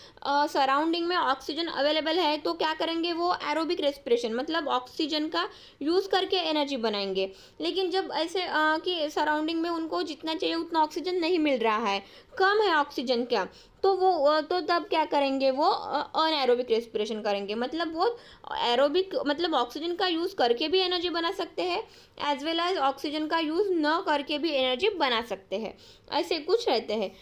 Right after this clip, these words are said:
अभी देखो एग्जांपल में क्या दिया है, seeds perform anaerobic respiration if the soil is submerged under the water, water during germination। कि ये देखो, ये हो गई,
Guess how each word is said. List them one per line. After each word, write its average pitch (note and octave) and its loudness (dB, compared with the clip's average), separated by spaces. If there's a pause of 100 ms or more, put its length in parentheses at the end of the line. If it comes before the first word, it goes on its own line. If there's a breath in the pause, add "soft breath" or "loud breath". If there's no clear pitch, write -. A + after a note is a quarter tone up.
(140 loud breath)
अभी D#4+ -2
देखो F4+ 0
एग्जांपल E4 0
में E4+ -2
क्या D#4 0
दिया C#4 0
है, C#4+ 2 (960)
seeds E4 -2
perform E4 2
anaerobic D#4 0
respiration A#3+ 0 (100)
if D#4 0
the E4 0
soil C4+ 4
is F4 -2
submerged C4 0
under B3 0
the D4 0
water, C4+ 2
water B3 0
during B3+ 4 (420 loud breath)
germination। B3 0 (260 loud breath)
कि F#4+ 0
ये F#4 4
देखो, B3 4
ये C4+ 0
हो E4 4
गई, E4+ 0